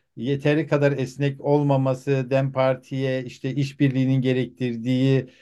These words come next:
e, şeyleri vermemesi nedeniyle de ayrı bir aday çıkarabilir.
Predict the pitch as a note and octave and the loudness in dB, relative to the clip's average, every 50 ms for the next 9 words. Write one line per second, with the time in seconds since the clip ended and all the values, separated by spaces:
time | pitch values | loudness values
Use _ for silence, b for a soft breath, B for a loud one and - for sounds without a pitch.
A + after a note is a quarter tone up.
0 | B B B - A#2 A#2 A#2+ A#2 - - C3 B2 B2+ C3 C3+ C#3 B2+ C#3+ C#3+ C#3+ | B B B -4 -2 0 0 0 0 2 2 2 4 4 4 4 4 4 6 6
1 | C#3+ C#3 C#3 C3+ C3+ C3+ - C#3 C3+ C3 B2+ C#3+ C#3+ D#3+ F3 E3+ E3+ D3 A#2+ A2 | 6 6 4 4 2 0 0 0 0 2 2 2 4 4 4 4 4 2 2 -2
2 | G2 G#2 - - A2+ A#2 A2+ A2 G#2+ A2+ A2 G#2 G#2+ G#2 G2 F#2+ - - A2+ G#2 | -2 -4 -4 -2 -2 0 0 0 -2 -2 -2 -2 -2 -4 -4 -6 -6 -4 -2 0
3 | G#2+ G#2 G2+ B2+ D#3 G3+ G#3 - | 0 -2 -2 -4 -6 -6 -8 -10